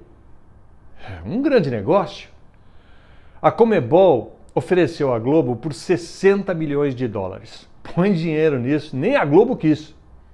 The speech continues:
Aí o S B T pegou. Acredito que por um valor menor, sei, metade, talvez um pouco menos. Segundo a reportagem do site Notícias da T V, lá do Daniel Castro, que é um dos melhores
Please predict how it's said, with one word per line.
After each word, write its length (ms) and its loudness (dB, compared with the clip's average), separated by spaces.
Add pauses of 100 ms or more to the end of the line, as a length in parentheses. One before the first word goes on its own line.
(680)
Aí 200 0
o 40 -2
S 200 -4
B 80 -4
T 160 -8
pegou. 400 -6 (400)
Acredito 520 0
que 120 -8
por 180 -6
um 100 -2
valor 540 -4
menor, 720 0
sei, 340 2
metade, 800 4
talvez 380 -4
um 80 -4
pouco 320 -6
menos. 680 -4 (1160)
Segundo 400 0
a 40 4
reportagem 680 0
do 100 -4
site 400 -4
Notícias 540 -6
da 120 -4
T 140 -6
V, 300 0
lá 160 2
do 120 -4
Daniel 440 -2
Castro, 500 -4
que 340 -6
é 360 -4
um 240 2
dos 160 -4
melhores 840 -2